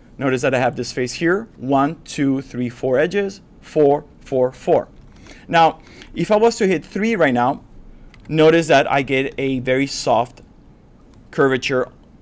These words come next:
on that face. So this is fine because we're doing a neon tube.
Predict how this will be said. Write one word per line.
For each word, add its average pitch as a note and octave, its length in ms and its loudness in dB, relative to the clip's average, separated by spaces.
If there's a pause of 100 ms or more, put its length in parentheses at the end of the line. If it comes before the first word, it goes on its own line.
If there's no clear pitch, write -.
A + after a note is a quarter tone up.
(140)
on B2 120 -2
that G#2+ 120 -4
face. - 520 -6 (280)
So D#3+ 380 2 (100)
this D#3 260 0
is A#3 120 -2
fine D#3 260 0
because C#3+ 280 -6
we're C#3 200 0
doing C3+ 540 2
a B2+ 160 -4
neon C#3 580 -2 (300)
tube. A2 380 -6